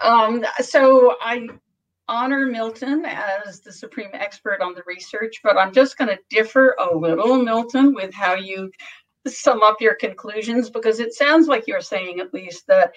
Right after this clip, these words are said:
the outcomes are similar. And I believe, having read also your recent wonderful update on the research and your earlier work, that we don't know enough to know that the outcomes are similar because we don't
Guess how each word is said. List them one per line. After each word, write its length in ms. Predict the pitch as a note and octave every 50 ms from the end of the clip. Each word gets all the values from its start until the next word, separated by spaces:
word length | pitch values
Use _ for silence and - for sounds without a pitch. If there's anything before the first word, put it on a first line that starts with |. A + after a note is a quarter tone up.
| - - - - _ -
the 140 | G#3+ G#3 -
outcomes 480 | A3 A#3 B3 A#3 - C4+ A3+ A3 G#3+
are 200 | - - G3+ F#3+
similar. 640 | F3 - - - F3 E3+ D3+ C3+ - - - - _ _ -
And 240 | - G3 F#3 E3 E3 - -
I 300 | F#3 G#3+ A3 B3 B3+ C4+
believe, 520 | B3+ B3+ A3+ G#3 F3+ E3+ E3 D#3+ D#3 D3+
having 360 | F3+ F#3 D#3 E3 E3 E3 E3+ -
read 360 | - E3+ E3+ E3 E3 E3 D#3+
also 420 | E3 D#3+ D#3 D#3+ D#3+ - E3+ E3 D#3+
your 220 | E3 D#3+ D3 D3
recent 400 | D#3+ E3 D#3 D3+ D#3 - D#3+ D#3+
wonderful 440 | D3+ D#3+ D3+ D3+ D3+ - - - -
update 380 | - G3+ G3 - G#3 F#3 F3 E3+
on 140 | D#3+ E3 D#3+
the 60 | D#3
research 600 | E3 E3 D#3+ - - D#3+ D#3 D#3 D3+ - - - -
and 160 | D#3 D#3+ D3+
your 240 | D3+ D3+ D#3 D#3+ D#3+ - - _ _ - - - -
earlier 420 | - B3 C4 C4 A#3+ A3 G#3 F#3+ F3
work, 340 | E3+ E3 E3 E3 D#3+ - -
that 220 | - G3+ F#3+ -
we 120 | A3 A3+ A#3+
don't 260 | C4+ D4 - D#4+ -
know 260 | A3+ A3 A3+ A3+ G#3
enough 320 | F3+ D#3+ D#3 D3 D3 - _
to 120 | - E3
know 240 | D#3+ E3 D#3 D3+ D3+
that 140 | D3+ D#3 D#3
the 140 | D#3+ C#3 -
outcomes 480 | - D3+ D3+ D3+ - D#3+ D3 C3+ - - -
are 80 | D3 C3
similar 560 | - - - D3+ D3 D3 A#2+ - - - _ -
because 440 | D3 D3+ D3 - F3 E3+ D#3 D#3 -
we 160 | - - - -
don't 340 | G3 G3 G3 G3+ G3+ -